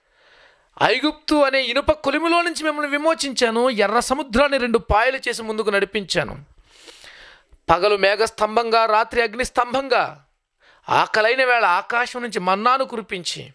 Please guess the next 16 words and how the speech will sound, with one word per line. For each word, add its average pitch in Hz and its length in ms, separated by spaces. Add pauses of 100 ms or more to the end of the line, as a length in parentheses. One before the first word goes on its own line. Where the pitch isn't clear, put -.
(1160)
దాహం 151 420
వేసినప్పుడు 143 460
బండ 135 300
నుండి 151 280
నీళ్లను 147 440
రప్పించి - 560 (600)
మిమ్మల్ని 131 280
నేను 131 120
పోషించుకుంటున్నాను, 147 1080 (580)
కాపాడుకుంటున్నాను." 175 760
ఎండ 143 340
దెబ్బైనా 165 500
వారికి 202 240
తగలకుండా 180 520
దేవుడు 156 240
అడ్డుపడ్డారంటే 151 880